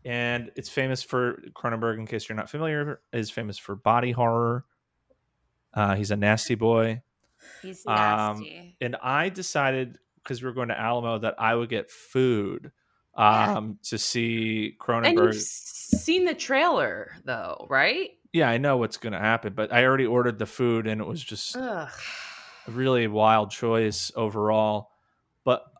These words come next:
Speaker 1: here's something, Dave, if you're listening, I'm calling you out right now. Something also that happened,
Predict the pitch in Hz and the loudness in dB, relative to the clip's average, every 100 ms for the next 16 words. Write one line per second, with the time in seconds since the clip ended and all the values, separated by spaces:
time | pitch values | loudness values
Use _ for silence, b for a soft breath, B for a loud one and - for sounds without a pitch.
0 | - - 185 180 160 123 127 - 123 131 | -14 0 2 2 0 0 -4 -4 0 2
1 | 139 127 139 127 123 127 113 104 123 110 | 0 -2 -2 0 0 -4 -8 -2 -2 -2
2 | 110 113 107 - 113 95 113 107 - 135 | -2 -2 -2 -2 -6 -6 -6 -6 -6 -8
3 | - 151 113 110 - 139 139 147 143 147 | -8 -6 0 0 0 0 2 2 0 -2
4 | 139 | -6